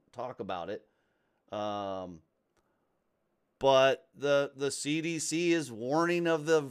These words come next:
the Omicron variant, and it's gonna dominate here in, in weeks and blah, blah, blah.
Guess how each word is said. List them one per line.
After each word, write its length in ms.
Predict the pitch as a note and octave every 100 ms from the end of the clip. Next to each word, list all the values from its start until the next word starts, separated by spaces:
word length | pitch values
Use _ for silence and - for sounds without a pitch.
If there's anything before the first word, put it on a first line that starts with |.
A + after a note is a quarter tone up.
| G#2+
the 140 | C3+
Omicron 720 | B2 D3 E3 D#3+ D#3+ D#3 D#3+ C#3+
variant, 440 | C#3+ D3+ D#3 D3+
and 120 | C#3+
it's 160 | C#3+ -
gonna 220 | D3+ D3
dominate 800 | A#2 B2 D#3 E3 D#3 D#3 D#3 D3+
here 220 | C3+ D3
in, 180 | D3 C#3+ -
in 260 | C#3 D3
weeks 500 | C#3+ D3+ D3+ - -
and 200 | B2+ A#2
blah, 160 | A2+ C3+
blah, 180 | C#3+ C#3+
blah. 520 | B2+ C3 B2+ B2+